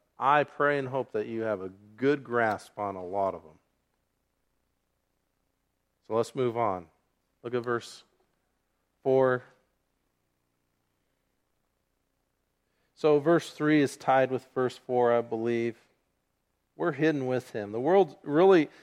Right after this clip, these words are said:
the world doesn't even know what God's going to do. And even if they've heard the re-, about the reality that there is a future, there is a reckoning coming, right? Not only,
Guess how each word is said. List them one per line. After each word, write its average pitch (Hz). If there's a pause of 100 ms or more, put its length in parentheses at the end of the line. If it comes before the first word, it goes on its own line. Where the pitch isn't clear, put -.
(220)
the 165
world 233
doesn't 175
even 139
know 127
what 117
God's 120
going 120
to 110
do. 113
And 110
even 160
if 147
they've 139
heard 143
the 123
re-, 120
about 131
the 131
reality 120
that 113
there 113
is 131
a 120
future, 139 (260)
there 107
is 123
a 120
reckoning 123
coming, 135 (440)
right? 123 (500)
Not 240
only, 151